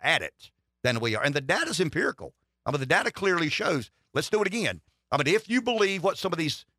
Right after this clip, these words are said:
gurus believe and special elections are the best predictive, the Democrats are overperforming in special elections by eleven percentage points. How can that not be voter turnout? Let's go to the phone.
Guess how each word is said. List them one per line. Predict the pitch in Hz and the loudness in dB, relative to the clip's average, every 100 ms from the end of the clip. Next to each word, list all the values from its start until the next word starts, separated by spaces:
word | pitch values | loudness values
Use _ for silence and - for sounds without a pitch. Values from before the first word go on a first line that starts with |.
| - | -2
gurus | 233 202 160 113 | 2 2 0 -2
believe | 147 127 117 143 147 _ _ | -2 -2 -2 -4 -8 _ _
and | 127 | -4
special | - - 180 - 147 | -2 0 2 2 2
elections | 156 175 - 151 | 2 2 -2 -4
are | - 170 | 0 2
the | 156 | 2
best | 147 156 - | 2 0 0
predictive, | 123 117 240 175 117 120 - _ _ _ _ _ _ 139 | -2 2 0 0 -4 -4 -16 _ _ _ _ _ _ -2
the | |
Democrats | 123 190 233 220 - 185 147 156 | 2 2 2 2 2 2 2 -4
are | |
overperforming | - 175 247 220 247 - 185 156 226 240 208 123 120 156 - _ _ _ _ 165 | 0 2 2 2 0 0 -2 -2 -2 0 0 0 -4 -6 -10 _ _ _ _ -4
in | 170 | -2
special | - 196 202 - 175 | -2 0 2 2 2
elections | 160 160 220 - 127 151 160 - _ _ | 2 2 2 0 -2 -2 -4 -10 _ _
by | 160 160 | 2 2
eleven | 151 143 139 208 202 220 214 | 0 2 4 4 4 -2 -4
percentage | - 190 - 214 190 120 - | -4 -2 0 0 -2 -4 -8
points. | 87 64 - - - _ _ _ _ _ | -12 -10 -8 -8 -10 _ _ _ _ _
How | 202 277 | 0 0
can | - 202 | 0 2
that | 190 - | 0 0
not | 175 220 226 151 | 0 0 0 -2
be | 127 87 - _ _ | -4 -4 -14 _ _
voter | 147 117 | 0 0
turnout? | 113 120 101 71 - _ _ _ _ | -2 -2 -2 -6 -16 _ _ _ _
Let's | 139 | -2
go | - 202 | 2 0
to | |
the | 147 | 0
phone. | 123 73 | -4 -4